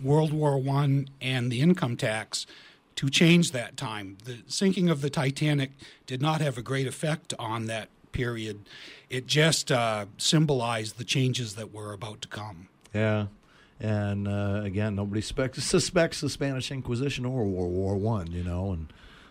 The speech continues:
Speaker 2: uh, it all changed after that.
Speaker 1: Yes.
Speaker 2: Yeah. Um, last of the Gilded Age. And, and so on the, uh, Titanic for Mainers, we have, uh, basically, I would say two classes of regular people. Well, you've got Mainers and you've got Summer people. You've got, uh, some regular people and some really fabulously, uh,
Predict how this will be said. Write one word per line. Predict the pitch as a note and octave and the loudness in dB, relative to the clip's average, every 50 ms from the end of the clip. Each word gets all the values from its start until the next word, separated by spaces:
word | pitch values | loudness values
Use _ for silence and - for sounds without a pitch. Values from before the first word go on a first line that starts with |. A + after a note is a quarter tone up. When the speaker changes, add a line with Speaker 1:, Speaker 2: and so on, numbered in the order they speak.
| _ - | _ -8
Speaker 2:
uh, | F2+ F2 F2 F2 F2 F2 E2+ F2 F#2 F#2 G2+ - - - _ | -6 -4 -2 -2 -2 -2 -2 -4 -4 -6 -10 -16 -20 -18 _
it | - F2+ D#2 D#2+ | -10 -10 -8 -6
all | D2+ D#2+ F#2 F#2+ | -6 -4 -4 -4
changed | - - A#2 A2 A2 A2 G#2 F2 - | -2 -2 -2 0 0 0 -2 -4 -4
after | G2 F2 F2 E2 - - F#2 | -4 -4 -4 -4 -4 -4 -4
that. | F2 F2 E2+ E2+ E2 - - - | -4 -4 -4 -4 -6 -10 -12 -10
Speaker 1:
Yes. | A2 A2+ F#2 D#2+ - - - - F2 | -4 -2 -2 -2 -2 -6 -8 -6 -4
Speaker 2:
Yeah. | F2+ F#2 F#2 F2+ - - - _ - - - - - - - E2+ | -4 -2 -2 -4 -6 -12 -20 _ -20 -20 -20 -20 -20 -16 -10 -6
Um, | F2 F2+ F2+ F2+ F2 F2+ F2+ | -4 -2 -2 -2 0 0 0
last | F2+ F#2 G#2+ A#2 - - | 0 0 0 0 0 -2
of | B2 B2 | -2 0
the | B2 | 0
Gilded | A2 G#2 B2+ B2 B2 A2+ A2+ G#2+ | 2 4 4 4 4 2 2 4
Age. | A#2 A#2 A#2 A2 G#2 G2 F2+ - | 4 4 4 4 2 0 0 0
And, | G#2 G2 G2+ A2+ B2 | 0 0 0 0 0
and | A2 G#2+ G#2 G#2 G#2 G2+ | 2 2 4 4 2 0
so | - - B2+ B2+ B2+ B2 A#2+ B2 B2 - | 0 2 2 4 4 4 4 2 0 -2
on | C3+ C3+ C3+ C3+ C3+ C3+ C3+ | 0 2 2 4 4 4 4
the, | C#3 C3+ C3+ C3 | 4 4 4 4
uh, | B2+ B2+ B2 | 2 2 0
Titanic | A#2+ - D3 C#3+ C#3 - F3+ G3 G3+ G3 G3 | 0 0 0 0 2 2 2 2 2 -2 -2
for | - - C3+ | -2 0 2
Mainers, | C3+ D3+ D#3+ F3 E3 D3 C3 B2 A#2+ - | 2 2 2 2 2 2 0 0 0 0
we | B2 B2 A#2 | 0 2 2
have, | A#2+ B2+ B2 B2 A#2 A#2 A2 G2 - - - - - - - - _ - - | 2 2 2 2 2 0 -2 -4 -8 -16 -20 -20 -20 -20 -20 -20 _ -12 -4
uh, | A2+ A2+ A2+ A2+ | -2 0 0 0
basically, | A2 A2 A2+ C#3 C#3+ C3+ - - F#2+ G2+ | 0 0 2 2 2 2 0 -2 -2 0
I | B2+ | 0
would | D3 C#3 - | 0 0 -2
say | - G#2+ G#2+ | -2 -4 -2
two | - - D#3+ | 2 0 0
classes | D#3+ - C3 A2+ G2 F2 - - G#2+ F#2+ F2 | 2 2 0 0 0 0 -2 -4 -4 -2 -2
of | G#2+ F#2 | -2 -2
regular | G2 G2 F#2+ F#2 F#2 | -2 -2 -2 -4 -4
people. | F2+ - - F#2 E2+ C3+ C#3 | -2 -2 -2 -2 -2 -2 -2
Well, | D#3+ D3 A#2+ A2+ A2+ A#2 | 0 0 0 0 0 0
you've | A#2 B2 B2+ | 0 0 0
got | B2 G2+ E2+ D#2+ | 0 -2 -4 -4
Mainers | E2+ E2+ F#2+ G2+ A#2+ C3+ D3 E3 | -6 -6 -4 -2 -2 -2 -2 -2
and | E3 D#3+ | -4 -4
you've | E3 E3 | -4 -4
got | F3 - - | -6 -6 -4
Summer | - F#3 G3 G#3+ G#3 | -4 -4 -2 -2 -2
people. | - - E3+ B2+ - - G#2 F#2+ | 2 4 2 2 2 0 -4 -2
You've | F#2+ F#2+ F#2 F#2+ | -2 -4 -2 -2
got, | A2 G#2 G#2 G2+ - - | 0 0 -2 -2 -2 0
uh, | A2+ A2 G#2+ G#2+ G#2+ | 0 2 2 2 0
some | - - G#2+ | -2 -2 0
regular | A2 A#2+ B2 A#2 B2 A#2 | 0 0 2 2 0 0
people | F#2 - B2 A2+ - A#2 A#2 A2+ | 2 2 2 2 2 0 0 0
and | G#2 F#2 F2+ E2+ | -2 -2 -4 -4
some | - F#2 F2 F2 F2 F2 | -4 -4 -4 -4 -4 -4
really | F#2+ A#2 D3+ E3 C3+ G2+ | -2 -2 -2 0 -2 -4
fabulously, | F2+ - A#2 A2+ A2 G#2 G#2 G2+ F#2+ F2+ - G2+ G2 F#2 F#2 F#2 F#2 | -2 -2 -4 -2 -2 -2 -2 -4 -4 -4 -4 -4 -4 -2 -2 -2 -4
uh, | F#2 F2+ F2+ F2 | -4 -4 -4 -6